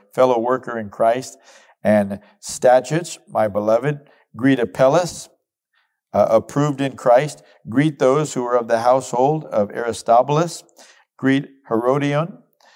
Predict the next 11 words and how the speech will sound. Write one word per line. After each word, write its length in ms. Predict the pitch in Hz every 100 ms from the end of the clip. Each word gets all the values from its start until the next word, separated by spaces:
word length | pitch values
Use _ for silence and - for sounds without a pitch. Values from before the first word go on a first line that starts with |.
| _ _
my 200 | 127 113
countrymen." 760 | 110 139 135 147 139 156 214 180
Greet 280 | 113 156 156
those 380 | 156 131 156 156
who 160 | 127 123
are 80 |
of 120 | 123 117
the 100 | 113
household 580 | 127 135 - 131 143
of 240 | 123 113 107 _ _
Narcissus, 800 | 107 135 139 139 117 - 123 165